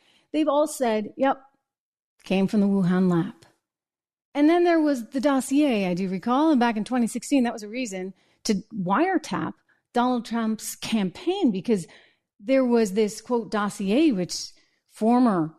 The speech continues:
intelligence professionals were trying to sell us as totally, totally true. And they said he was basically, Donald Trump was, an arm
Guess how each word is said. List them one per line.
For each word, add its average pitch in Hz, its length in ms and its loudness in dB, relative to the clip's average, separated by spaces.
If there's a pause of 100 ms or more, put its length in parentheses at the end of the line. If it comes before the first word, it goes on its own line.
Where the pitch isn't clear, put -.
intelligence 208 540 0
professionals 175 580 -6
were 240 220 0
trying 285 520 2
to 233 100 -4
sell 247 260 0
us 240 160 0
as 185 140 -6
totally, 220 400 -2
totally 175 320 -2
true. 277 340 0 (1500)
And 220 140 2
they 208 100 2
said 220 160 0
he 196 80 0
was 175 140 -2
basically, 202 640 0
Donald 156 260 -4
Trump 285 280 0
was, 170 300 -4
an 233 260 0
arm 185 300 0